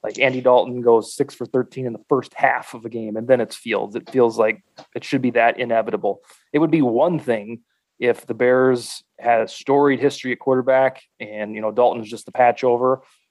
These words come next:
but they're right up there with the Browns in terms of ineptitude at quarterback outside of, what, five years of Cutler. Um, so it's, they should be the first in line to switch over to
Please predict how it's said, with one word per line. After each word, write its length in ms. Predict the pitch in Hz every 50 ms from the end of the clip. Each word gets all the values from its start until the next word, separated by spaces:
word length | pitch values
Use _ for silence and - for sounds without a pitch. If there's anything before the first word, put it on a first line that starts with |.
| _ _ -
but 240 | 123 107 113 - - 123 127 117 - - - 127 123
they're 440 | 120 131 135 143 151 151 135 127 117 -
right 300 | - 101 127 131 139 151
up 160 | 147 151 -
there 180 | 143 143 143
with 160 | 139 123 - -
the 60 | 104
Browns 600 | - 107 113 123 127 131 139 147 147 151 135 127
in 100 | 120 107
terms 300 | - 127 127 123 120 113
of 100 | 107 113
ineptitude 520 | 113 117 127 123 - 135 131 - 139 131
at 80 | 117 -
quarterback 420 | - 131 131 131 139 143 139 139
outside 400 | 113 110 - - - 120 110 110
of, 140 | 113 110 107 _ _ _
what, 160 | - 101 - - _ _ _ _ _ _ -
five 240 | 123 117 117 117
years 180 | 127 127 127 117
of 100 | 113 -
Cutler. 460 | - - 135 - 120 139 160 175 - _ _ _ - _ _ _ _ _ _ _ _ -
Um, 320 | 117 120 117 113 107 113
so 440 | 110 - 135 120 117 110 113 - - -
it's, 320 | - - 123 - - - - _ _ _ _ _
they 320 | 131 123 123 135 151 165
should 300 | 165 - - 151 131 123
be 240 | 120 131 123 123 123
the 100 | 110 -
first 400 | - - - 180 170 165 - -
in 180 | 147 135 127 127
line 640 | 147 175 190 202 208 190 165 127 117 104 92 90 - -
to 100 | - 123
switch 300 | - - 139 123 - -
over 440 | 123 113 113 110 110 110 104 101 -
to 720 | - - 131 127 117 117 113 113 110 110 107 107 101 95